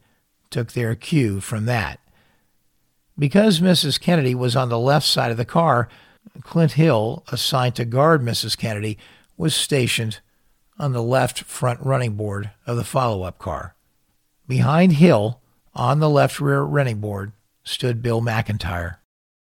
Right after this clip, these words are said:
Now we move to the right side,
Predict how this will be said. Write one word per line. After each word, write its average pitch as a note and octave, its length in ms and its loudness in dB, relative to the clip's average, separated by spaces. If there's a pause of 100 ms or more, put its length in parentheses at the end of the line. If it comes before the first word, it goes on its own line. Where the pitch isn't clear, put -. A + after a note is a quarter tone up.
(960)
Now D3+ 420 4
we E3 240 4
move C3+ 320 4
to C#3+ 100 -4
the C#3+ 100 0
right D#3 260 2
side, D#2 420 -4